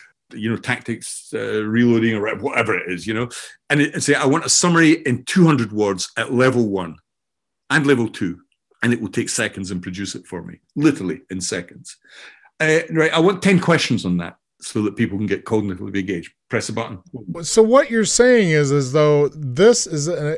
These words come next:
Speaker 2: an accumulator, a analyzer, and a producer
Speaker 1: Yeah.
Speaker 2: of content, but
Speaker 1: It is.
Speaker 2: it's limited to the source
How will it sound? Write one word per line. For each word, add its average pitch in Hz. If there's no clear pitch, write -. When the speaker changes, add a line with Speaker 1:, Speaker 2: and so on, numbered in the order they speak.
Speaker 2:
an 139
accumulator, 170
a 131
analyzer, 160
and 131
a 120
producer 135
Speaker 1:
Yeah. 117
Speaker 2:
of 110
content, 151
but 151
Speaker 1:
It 113
is. -
Speaker 2:
it's 143
limited 185
to 131
the 127
source -